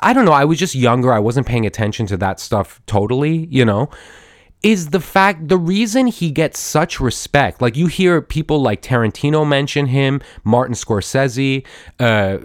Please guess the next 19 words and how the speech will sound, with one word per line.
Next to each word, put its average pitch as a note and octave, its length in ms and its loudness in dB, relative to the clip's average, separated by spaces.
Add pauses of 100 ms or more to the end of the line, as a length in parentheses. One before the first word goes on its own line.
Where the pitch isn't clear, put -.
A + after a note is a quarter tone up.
Francis C#3+ 440 0
Ford C3 200 -2
Coppola, C#3 480 0
when A#2+ 160 0
he A2 160 -2
made, A2 340 0
uh, F#2+ 240 -2
Dracula A#2+ 680 0
in A2 120 0
the G2 60 2
nineties, A2 600 -2
he B2 100 0
was A2+ 200 -2
totally A#2 380 -2
doing A#2 260 -2
a A#2 40 0
Mario A2 400 0
Bava G#2 420 -2
thing. G#2 320 -4